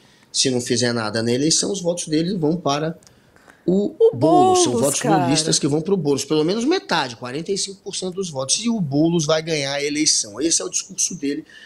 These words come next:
Speaker 1: que é uma maneira de botar a faca no pescoço do Bolsonaro e do Nunes,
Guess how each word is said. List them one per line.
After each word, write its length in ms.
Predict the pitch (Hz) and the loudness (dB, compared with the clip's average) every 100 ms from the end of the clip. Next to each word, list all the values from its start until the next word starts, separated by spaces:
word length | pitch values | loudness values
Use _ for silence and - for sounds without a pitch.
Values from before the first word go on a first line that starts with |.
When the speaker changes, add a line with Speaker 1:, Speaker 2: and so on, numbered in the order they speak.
| - - - | -20 -20 -2
Speaker 1:
que 80 | 160 | 0
é 20 | |
uma 120 | 165 | 2
maneira 280 | 165 151 156 | 2 0 -2
de 80 | 151 | -4
botar 280 | 151 147 | -4 -4
a 40 | 147 | -4
faca 280 | - 147 147 | -6 -4 -4
no 100 | 143 | -2
pescoço 420 | 160 - 135 151 | -2 0 -2 0
do 80 | 143 | 0
Bolsonaro 520 | 131 135 147 135 131 | 0 0 0 -2 -2
e 20 | |
do 140 | 147 | -2
Nunes, 340 | 165 120 107 | 0 0 -2